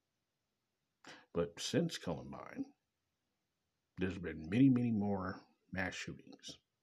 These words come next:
worse than the next one. And until this, you know, past week happened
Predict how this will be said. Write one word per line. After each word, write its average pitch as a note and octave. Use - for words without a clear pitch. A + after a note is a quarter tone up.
worse G#2+
than E2
the F2
next -
one. -
And F#2
until G2+
this, G2
you F2+
know, E2
past F2
week E2+
happened -